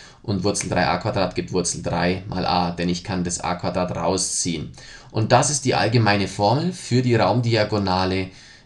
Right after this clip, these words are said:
in einem Würfel. Das findet man in der Formelsammlung auf Seite siebenundfünfzig. Das heißt, tatsächlich müssen wir das jetzt nie wieder irgendwie so genau berechnen mit Pythagoras, sondern wenn irgendwann mal die Seite B H, also die raumgehende Diagonale, gesucht ist,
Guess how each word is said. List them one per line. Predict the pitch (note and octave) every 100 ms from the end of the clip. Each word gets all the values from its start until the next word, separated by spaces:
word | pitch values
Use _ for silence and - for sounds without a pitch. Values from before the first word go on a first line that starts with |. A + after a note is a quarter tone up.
| _ _
in | F#2 F#2 F#2 F#2 F2
einem | F#2 F#2 F#2+ F#2
Würfel. | G#2+ A#2 A#2+ F2+ - -
Das | F2+
findet | A#2 A#2
man | A2 G2+
in |
der | F#2+
Formelsammlung | G#2+ A2 A2 G#2+ G2+
auf | F2+ F2+
Seite | G2 F#2+
siebenundfünfzig. | F2+ G2+ G2 F2 A#2+ A#2 - F2 - - -
Das | B2+ C3+
heißt, | D3 -
tatsächlich | A#2 - B2 A#2
müssen | A2+ A2 A2
wir | G#2+
das | G2+
jetzt | G2+ F2+ A2
nie | A2
wieder | G#2+ F#2+ -
irgendwie | D2+ F#2+ F2+ F#2+ F#2 - -
so | - G2 F2+ -
genau | - F#2 F2+
berechnen | F2 F#2 A2+ A2+
mit | G2 F#2
Pythagoras, | G2 - F#2 F#2 G#2 G#2 -
sondern | C3 C#3 B2+ C3+ - - -
wenn | A#2 A#2+
irgendwann | A#2+ C#3+ B2+ A#2+
mal | A2+
die | G#2
Seite | G2 G2+ G2+ G2
B | F#2+ F#2+
H, | F#2+ A2+
also | G2+ G2
die | F#2+
raumgehende | F#2 G2+ G#2 G2
Diagonale, | F#2+ F#2+ F#2+ F#2+ F#2 F2+
gesucht | F2 A#2+ C#3 -
ist, | B2+ -